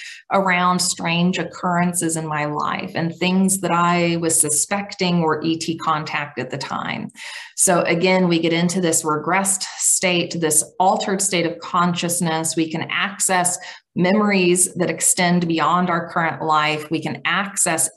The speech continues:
information beyond ourselves. We can even access telepathic channels with other beings, okay? So I want to read a short passage from that regression, and we'll cut it in here so you can listen to the audio as well. But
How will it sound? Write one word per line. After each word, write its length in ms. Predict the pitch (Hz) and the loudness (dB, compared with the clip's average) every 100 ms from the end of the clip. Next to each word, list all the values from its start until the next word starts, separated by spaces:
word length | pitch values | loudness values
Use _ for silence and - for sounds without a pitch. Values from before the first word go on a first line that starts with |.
| - | -2
information 800 | 214 240 233 190 175 170 170 165 | 2 2 2 2 2 0 0 -2
beyond 360 | 156 147 151 | 0 0 2
ourselves. 640 | 143 143 - 156 156 151 - | 0 0 0 2 4 2 -2
We 80 | 151 | -4
can 260 | 160 156 - | -4 -6 -4
even 300 | 190 190 175 | -2 0 0
access 520 | 156 151 - 147 147 | -2 -2 -2 -2 -2
telepathic 760 | - 151 143 - 214 214 202 - | -2 -2 -2 -2 -2 -2 -6 -6
channels 460 | - 170 160 160 | -2 0 0 -2
with 120 | 160 160 - | -4 -6 -4
other 260 | 143 139 | -2 -2
beings, 440 | 139 101 - - 143 | -4 -6 -8 -8 -8
okay? 460 | 139 170 196 240 - _ _ _ _ _ - | -4 0 0 0 -6 _ _ _ _ _ -14
So 380 | - - 190 170 - - - - | -4 0 0 0 -4 -12 -8 -2
I 80 | 196 | 2
want 180 | 302 | 2
to 100 | 415 | 2
read 220 | 302 233 214 | 2 2 2
a 40 | |
short 300 | - 190 - | 0 0 0
passage 600 | - - 202 202 196 180 | -4 0 0 2 0 0
from 160 | - 170 | 0 0
that 240 | 160 160 | 0 -2
regression, 640 | 165 160 143 - 160 - - | -2 0 -2 -2 -4 -4 -2
and 180 | 170 | 2
we'll 200 | 185 180 | 2 2
cut 260 | 180 - 262 | 0 0 0
it 120 | 277 | 2
in 160 | 196 175 | 2 0
here 300 | 175 143 - | -2 -4 -2
so 140 | - | 2
you 100 | 165 | 0
can 140 | 170 160 | 0 -2
listen 400 | 160 175 180 165 | 0 0 0 0
to 100 | 151 | -2
the 160 | 143 | -2
audio 640 | 147 143 143 143 131 143 - | 0 0 0 0 -2 -4 -4
as 200 | 143 139 | -2 -2
well. 480 | 139 123 - - 196 - - - - _ _ _ | -2 -2 0 -2 -4 -12 -14 -14 -20 _ _ _
But 380 | 208 - - | 0 0 -2